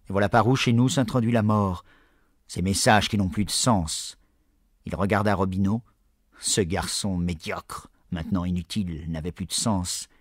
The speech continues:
Rivière lui dit presque durement, « Faut-il vous donner moi-même du travail ? » Puis Rivière poussa la porte qui donnait sur la salle des secrétaires, et la disparition de Fabien le frappa,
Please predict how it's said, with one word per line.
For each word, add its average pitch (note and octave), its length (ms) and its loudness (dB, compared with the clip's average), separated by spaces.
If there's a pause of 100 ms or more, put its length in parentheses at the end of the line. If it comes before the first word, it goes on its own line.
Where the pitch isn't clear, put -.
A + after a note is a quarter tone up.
(320)
Rivière G#2 340 4
lui A#2+ 120 2
dit B2 80 0
presque B2 320 -2
durement, « G#2+ 460 2 (920)
Faut-il G2 260 -4
vous G#2+ 80 0
donner A2+ 220 4
moi-même A2 320 2
du G2+ 100 0
travail ? » A2 540 2 (1080)
Puis - 140 -6
Rivière A2+ 400 6
poussa B2 260 2
la A#2 80 4
porte - 240 2
qui A#2 100 0
donnait A2+ 220 4
sur A2 140 0
la G#2+ 100 2
salle A#2 160 0
des G#2 100 0
secrétaires, G#2 640 -2
et F2 60 -2
la F2+ 80 -2
disparition A#2 480 -2
de A#2+ 60 0
Fabien A#2+ 320 0
le B2 80 0
frappa, - 480 -4